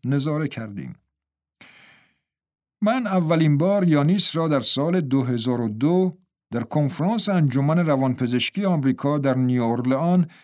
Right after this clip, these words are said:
جایی که جایزه اسکار پفیستر در مذهب و روانپزشکی به من اهدا شد، ملاقات کردم. من شگفت زده از دریافت این جایزه،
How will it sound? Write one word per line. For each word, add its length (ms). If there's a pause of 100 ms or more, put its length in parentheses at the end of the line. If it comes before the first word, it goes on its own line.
(280)
جایی 340
که 260
جایزه 520
اسکار 680
پفیستر 720
در 180
مذهب 540
و 60
روانپزشکی 920
به 120
من 200
اهدا 360
شد، 280
ملاقات 520
کردم. 360 (1300)
من 380 (200)
شگفت 680
زده 220
از 180
دریافت 600
این 240
جایزه، 760